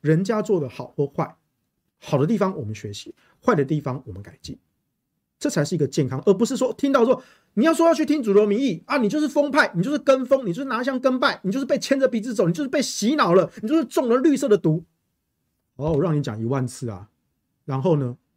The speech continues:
然后你只会把友军赶走嘛。你觉得我在你面前，我算是敌人吗？如果我不算是敌人，那我讲的这些苦口婆心的建议，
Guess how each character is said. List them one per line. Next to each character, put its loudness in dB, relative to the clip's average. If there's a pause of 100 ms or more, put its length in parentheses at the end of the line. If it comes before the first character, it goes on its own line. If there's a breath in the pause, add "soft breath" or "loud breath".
(380)
然 2
后 4
你 4
只 -6
会 0
把 -4
友 -6
军 -6
赶 -12
走 -18
嘛。 -20 (1040)
你 4
觉 4
得 -2 (260)
我 -2 (140)
在 0
你 0
面 0
前， -6
我 -2
算 0
是 -4
敌 -8
人 -4
吗？ -14 (800)
如 4
果 4
我 4
不 -6
算 -6
是 -8
敌 -8
人， -6 (880)
那 -2
我 4
讲 -4
的 -10
这 -6
些 -2 (240)
苦 -2
口 -6
婆 -10
心 -2
的 -2
建 -4
议， -8